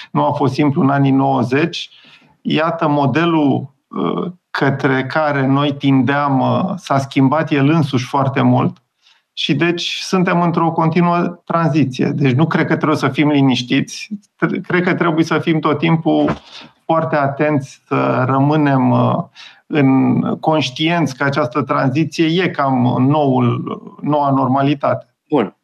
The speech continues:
Speaker 2: De ce a fost alertă cu bomba astăzi la școala copiilor? Ce s-a întâmplat?
Speaker 1: N-a fost numai la școala asta, a fost la un număr de școli din, uh, regiunea în care
Speaker 2: De
Speaker 1: sunt.
Speaker 2: ce?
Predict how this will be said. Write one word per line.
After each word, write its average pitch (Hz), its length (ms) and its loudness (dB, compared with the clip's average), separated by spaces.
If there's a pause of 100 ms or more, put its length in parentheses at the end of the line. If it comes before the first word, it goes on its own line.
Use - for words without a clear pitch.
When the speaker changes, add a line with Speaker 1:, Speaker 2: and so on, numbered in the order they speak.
(140)
Speaker 2:
De 151 260 0
ce 180 180 -6
a 240 120 -2
fost 180 420 -2
alertă 139 800 -2
cu 120 140 0
bomba 123 680 0
astăzi 120 640 -2
la 110 140 0
școala 117 480 -2
copiilor? 98 560 -2
Ce - 140 0
s-a 185 160 0
întâmplat? 104 480 -2
Speaker 1:
N-a 247 120 2
fost 226 200 0
numai 147 300 2
la 135 120 0
școala 123 440 -4
asta, 117 300 -4
a 175 160 -2
fost 220 300 -2
la 214 340 0
un 214 200 2
număr 208 300 2
de 185 120 2
școli 185 320 0
din, 170 360 2
uh, 170 520 2
regiunea 143 680 0
în 139 200 -2
care 139 300 -2
Speaker 2:
De 214 80 0
Speaker 1:
sunt. 202 180 -2
Speaker 2:
ce? 185 160 0